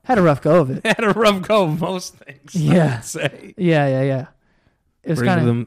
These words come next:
Speaker 2: bring in the whores.
Speaker 1: Bring in the whores.
Speaker 2: The mar-, the
Speaker 1: Or, like, the king, like, some dude would show up and the king would be like, "Yo, just pick one out from the whole kingdom."
Speaker 2: That's crazy.
Speaker 1: That's fucking, that's, like, the ultimate pimp.
Speaker 2: And that was, like, I guess that was, like, real at some point.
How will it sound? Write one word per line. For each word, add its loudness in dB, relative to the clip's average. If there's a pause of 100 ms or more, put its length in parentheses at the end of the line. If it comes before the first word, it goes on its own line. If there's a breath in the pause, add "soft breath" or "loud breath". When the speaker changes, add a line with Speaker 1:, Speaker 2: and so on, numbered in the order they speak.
Speaker 2:
bring 2
in 2
the 0
whores. -4
Speaker 1:
Bring 4
in 0
the 4
whores. -6
Speaker 2:
The -6
mar-, -8
the -10
Speaker 1:
Or, 6
like, 2
the 0
king, -2
like, -2
some -2
dude 0
would -8
show 0
up -2
and -8
the -8
king -4
would -4
be 0
like, -2
"Yo, 0
just -8
pick -4
one -6
out -10 (1000)
from -4
the -4
whole -2
kingdom." -8 (140)
Speaker 2:
That's -4
crazy. -14 (540)
Speaker 1:
That's -20
fucking, -10
that's, -12
like, -10
the -12 (240)
ultimate -8
pimp. -8 (100)
Speaker 2:
And -8
that -4
was, -8
like, -8 (320)
I -12
guess -10
that -18
was, -20
like, -20
real -14
at -20
some -20
point. -18